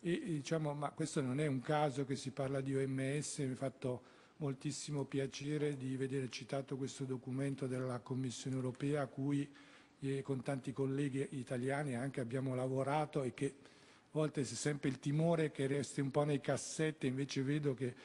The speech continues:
per fortuna è arrivato dove doveva arrivare e sta anche producendo frutti. Perché è fondamentale questo approccio internazionale? Perché prima di tutto possiamo contare non solo sul sapere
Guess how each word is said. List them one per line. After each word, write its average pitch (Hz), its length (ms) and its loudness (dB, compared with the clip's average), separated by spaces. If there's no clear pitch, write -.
per 143 160 2
fortuna 151 640 2
è 139 60 4
arrivato 139 600 2
dove 135 260 2
doveva 139 420 4
arrivare 147 420 2
e 139 60 0
sta 131 180 0
anche 131 320 0
producendo 139 760 0
frutti. 120 280 -4
Perché 165 440 2
è - 20 -10
fondamentale 135 960 2
questo 139 280 -2
approccio 135 420 0
internazionale? 123 760 -2
Perché 139 360 -2
prima 160 280 2
di 160 160 2
tutto 165 640 4
possiamo 147 460 0
contare 147 500 2
non 147 220 2
solo 156 440 2
sul 131 240 -4
sapere 135 840 0